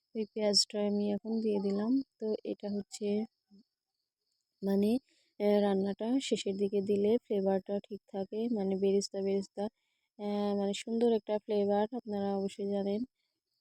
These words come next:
তো এই যে দেখুন আমার তরকারিটা কিন্তু, উম, আরও একটু কিছুক্ষণ ধরে বলক উঠে গেছে। তো <coughs> এটা আমি আরও কিছুক্ষণ, উম,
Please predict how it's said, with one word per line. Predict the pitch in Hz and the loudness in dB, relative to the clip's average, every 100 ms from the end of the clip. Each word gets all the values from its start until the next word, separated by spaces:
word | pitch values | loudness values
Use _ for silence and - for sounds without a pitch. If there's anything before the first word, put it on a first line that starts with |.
| 247 | 0
তো | 233 233 | 2 4
এই | 220 | 4
যে | 214 | 4
দেখুন | 208 214 - 226 220 | 4 2 0 -2 0
আমার | 220 208 | 0 -2
তরকারিটা | 202 208 208 208 208 | -4 -2 -2 -2 -2
কিন্তু, | 208 202 208 208 208 202 - | -2 -4 -4 -2 -2 -4 -6
উম, | 208 202 202 202 202 - | -4 -2 0 -2 -4 -4
আরও | 202 202 202 | -2 0 0
একটু | 202 - - | -4 -6 -12
কিছুক্ষণ | 196 196 196 - 196 | -8 -8 -8 -6 -2
ধরে | 196 196 | 0 2
বলক | 196 196 196 | 2 0 0
উঠে | 202 196 202 | -2 -4 -4
গেছে। | 202 196 - 214 254 _ _ _ _ - _ | -4 -4 -4 -4 -6 _ _ _ _ -20 _
তো | 208 208 - _ _ _ _ _ | -2 -2 -4 _ _ _ _ _
<coughs> | 339 311 294 262 - _ _ _ - - - 254 _ - | 6 10 12 10 6 _ _ _ 2 4 6 2 _ -12
এটা | 202 202 | 0 2
আমি | 202 220 262 _ _ _ _ _ _ _ _ _ _ _ _ - _ - - _ _ _ 240 | 4 2 0 _ _ _ _ _ _ _ _ _ _ _ _ -20 _ -20 -20 _ _ _ -6
আরও | 214 226 | -2 -2
কিছুক্ষণ, | 240 - - 226 214 | -2 -8 -10 -4 0
উম, | 208 208 | 2 2